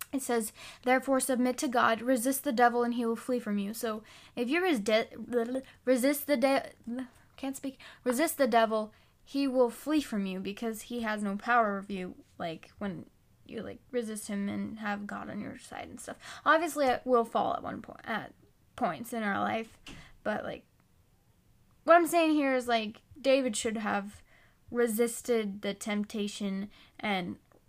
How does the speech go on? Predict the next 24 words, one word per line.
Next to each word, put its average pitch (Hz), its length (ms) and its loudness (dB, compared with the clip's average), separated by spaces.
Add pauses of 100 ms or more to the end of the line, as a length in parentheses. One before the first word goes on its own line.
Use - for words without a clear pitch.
(160)
hightail-, 214 580 2
yeah, 196 240 2
hightailed 208 520 -2
it 143 80 -10
back - 200 -8
inside, - 400 -14 (260)
back - 280 -10
inside 226 240 -12
the - 60 -20
house - 280 -8
and - 140 -18
just, - 180 -14
like, - 260 -18 (400)
oh, 202 60 -6
man. 147 280 -10 (600)
So, 254 580 6
um, 233 340 2
he 339 480 -2
compromised 262 880 0
in 233 240 -4
this 226 180 -2
little 202 200 -4
thing, - 320 -10
like, 190 240 -10